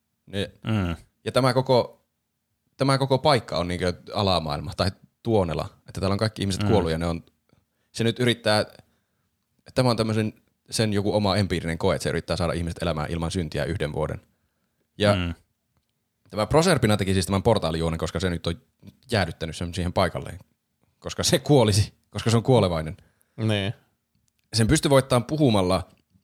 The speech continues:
Speaker 1: muistaakseni sillä tavalla, että sä löysit jonkun epäloogisuuden sen Pluton logiikassa, että sä vakuutit sen Pluto, tai Haareksen, mikä nyt onkaan, sen jumalan,
Speaker 2: Mm.
Speaker 1: että se Jupiter oli tehnyt alun perin mahdottoman vedon sille Plutolle.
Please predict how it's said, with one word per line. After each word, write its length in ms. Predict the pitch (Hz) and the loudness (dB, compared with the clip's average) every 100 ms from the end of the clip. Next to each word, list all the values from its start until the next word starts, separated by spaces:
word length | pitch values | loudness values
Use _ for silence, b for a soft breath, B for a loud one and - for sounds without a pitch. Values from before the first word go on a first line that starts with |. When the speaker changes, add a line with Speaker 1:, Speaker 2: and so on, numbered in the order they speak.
| _ _ _ _ _ - | _ _ _ _ _ -2
Speaker 1:
muistaakseni 540 | 113 - 104 - 107 | -2 2 0 0 0
sillä 220 | 127 123 | 2 2
tavalla, 420 | 101 101 95 87 - _ _ _ _ _ _ _ - - | 2 2 2 -2 -8 _ _ _ _ _ _ _ -16 -6
että 160 | - | 0
sä 160 | 101 101 | 2 4
löysit 320 | 113 101 - | 4 2 -2
jonkun 280 | 110 107 104 | -2 -2 -2
epäloogisuuden 800 | 131 131 104 95 87 92 92 90 | 2 4 4 2 -2 -2 -2 -2
sen 120 | 92 | -2
Pluton 320 | 120 117 95 | -2 0 0
logiikassa, 500 | 107 98 85 82 85 | 0 -2 -2 -2 -2
että 320 | - 90 - _ _ _ _ _ _ - | -2 -4 -4 _ _ _ _ _ _ -2
sä 140 | 104 | 0
vakuutit 480 | 131 135 107 101 - | 2 2 0 -2 -2
sen 240 | 95 90 - _ _ - | -4 -4 -10 _ _ -6
Pluto, 260 | 110 104 | -2 -2
tai 160 | - 92 | 0 0
Haareksen, 400 | 92 85 85 87 | 2 -2 -2 -4
mikä 160 | 87 85 | -4 -4
nyt 60 | |
onkaan, 220 | 87 78 87 | -4 -4 -4
sen 120 | 101 | 0
jumalan, 420 | 113 98 85 85 | 0 0 0 -6
Speaker 2:
Mm. 280 | 107 95 85 - _ - | -8 -6 -8 -10 _ -8
Speaker 1:
että 400 | 101 104 92 - - | -4 -2 -2 -4 -6
se 120 | 107 | -2
Jupiter 600 | 110 143 117 104 98 92 | 0 0 0 -2 -2 -2
oli 180 | 85 95 | -2 -2
tehnyt 460 | 95 90 95 - - _ _ _ _ | 0 0 -2 -6 -20 _ _ _ _
alun 220 | 117 104 | 0 0
perin 240 | 98 92 90 | 0 -2 -2
mahdottoman 680 | 92 92 85 - 82 78 | -4 -4 -6 -8 -8 -6
vedon 280 | 82 78 71 | -6 -6 -6
sille 140 | 78 73 | -8 -8
Plutolle. 440 | 82 82 78 | -8 -6 -6